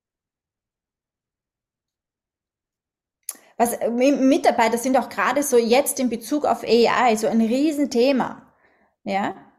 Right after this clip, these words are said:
Jeder hat so Angst zum, also nicht jeder, aber es, es schwingt halt auch so diese Angst mit,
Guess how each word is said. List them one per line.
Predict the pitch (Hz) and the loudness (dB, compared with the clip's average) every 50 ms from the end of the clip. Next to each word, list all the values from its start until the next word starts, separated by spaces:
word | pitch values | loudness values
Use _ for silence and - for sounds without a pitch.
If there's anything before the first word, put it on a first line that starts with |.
| _ _ | _ _
Jeder | - 240 262 277 262 | 0 2 2 2 2
hat | 254 254 254 | 2 -2 0
so | - 294 | 0 0
Angst | - - 269 294 320 - - - - - - - - 214 - | 0 0 0 -2 -2 -4 -8 -12 -12 -12 -14 -14 -14 -18 -16
zum, | - - 247 240 233 226 220 - | -6 -2 0 0 0 0 -2 -2
also | - 208 202 214 | -2 -2 0 2
nicht | 214 226 220 220 | 0 0 0 0
jeder, | 208 220 214 208 185 - | 0 0 2 2 0 0
aber | 190 202 208 202 - | 0 0 0 0 0
es, | - 220 - - | -2 -6 -4 -6
es | 220 220 - | -6 -6 -4
schwingt | - 233 311 320 339 - - | -4 -2 -2 -2 -2 -2 -2
halt | 269 233 - - | -2 -2 -2 -2
auch | - 160 214 247 - - | 0 0 0 0 0 -4
so | 262 226 | -8 -6
diese | 247 214 240 - | -2 -2 0 0
Angst | - 262 285 294 285 - - - | 0 -2 -2 -2 -4 -6 -6 -2
mit, | 247 240 240 - - - | -2 -2 -2 -4 -14 -14